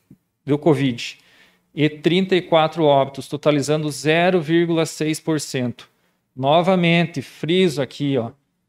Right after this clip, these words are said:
é, quanto maior o atendimento, quanto maior a, a transmissão, quanto maior pessoa, número de pessoas pegam o vírus,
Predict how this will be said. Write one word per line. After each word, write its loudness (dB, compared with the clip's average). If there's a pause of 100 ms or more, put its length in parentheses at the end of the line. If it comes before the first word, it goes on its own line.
(840)
é, 2
quanto -2
maior 4
o 4
atendimento, 0
quanto -4
maior 4
a, 2
a -4
transmissão, 2
quanto -6
maior 2
pessoa, 0
número 2
de -2
pessoas -2
pegam 2
o -4
vírus, -4